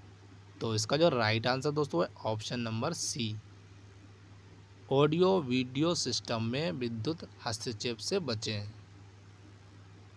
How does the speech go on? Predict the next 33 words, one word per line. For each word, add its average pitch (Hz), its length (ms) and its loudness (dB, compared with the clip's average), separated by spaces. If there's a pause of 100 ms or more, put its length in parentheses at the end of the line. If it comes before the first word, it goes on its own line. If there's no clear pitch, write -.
(2750)
अगला 139 280 2
प्रश्न 165 340 -2
दिया 120 240 4
गया 107 200 4
है, 117 160 -2 (300)
यदि 165 260 4 (120)
अर्थ 165 220 2
पाइप 120 360 2
की - 160 0
लंबाई 113 460 2
बढ़ 117 240 2
जाती 110 380 0
है 113 140 0
तो 151 260 -4 (140)
अर्थ 175 240 6 (100)
के 117 220 -2
प्रतिरोध 117 760 -2
के 160 180 0
मान 110 360 -2 (460)
का 156 160 6
क्या 131 280 2
होगा? 107 460 2
तो 110 200 -6
चार 117 280 4
ऑप्शन 147 340 -2
दिए 139 180 0
गए 143 80 0
हैं, 160 80 0
आपको 131 340 -2
बताना 107 380 -2
है 123 80 -2
इसमें 123 200 -10
से 202 160 -8